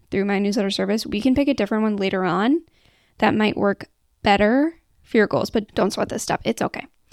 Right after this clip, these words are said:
Just spend ten minutes Googling a few of them and decide. You can always change and input your audience later. It's no big deal. So now the fun part begins.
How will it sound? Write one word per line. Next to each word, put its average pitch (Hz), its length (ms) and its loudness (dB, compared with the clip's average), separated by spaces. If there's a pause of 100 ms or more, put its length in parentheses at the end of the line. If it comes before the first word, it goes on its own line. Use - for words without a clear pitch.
(640)
Just 233 180 2
spend 254 240 4
ten 247 240 0
minutes 254 320 0
Googling 240 320 0
a 240 60 -2
few 208 180 0
of 208 60 4
them 208 180 2
and 220 180 0
decide. - 440 -4
You 220 100 -4
can 226 140 -2
always 214 180 0
change 196 260 -2
and 208 140 -4
input 254 300 6
your 196 140 2
audience - 320 0
later. - 200 -4
It's - 320 -4
no - 160 -2
big - 120 -6
deal. - 180 -8 (120)
So - 160 -4 (640)
now 262 720 6
the 277 80 2
fun 247 160 2
part 240 180 0
begins. 214 460 -2